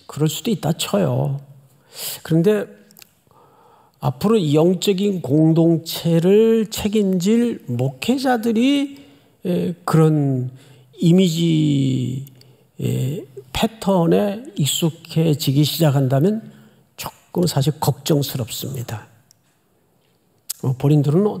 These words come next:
어떤 동기로 그랬는지는 모르겠지만 그래 보여요.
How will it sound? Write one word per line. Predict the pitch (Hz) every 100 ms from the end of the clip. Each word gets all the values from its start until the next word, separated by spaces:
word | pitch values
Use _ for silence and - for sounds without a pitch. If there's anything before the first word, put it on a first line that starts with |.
| - - -
어떤 | 123 - 170
동기로 | 143 135 131 151 156
그랬는지는 | 147 123 113 107 120 147
모르겠지만 | 160 120 113 110 - 117 123 151 123 127 - - _ _ _ _ _
그래 | - 139 147
보여요. | 113 117 123 123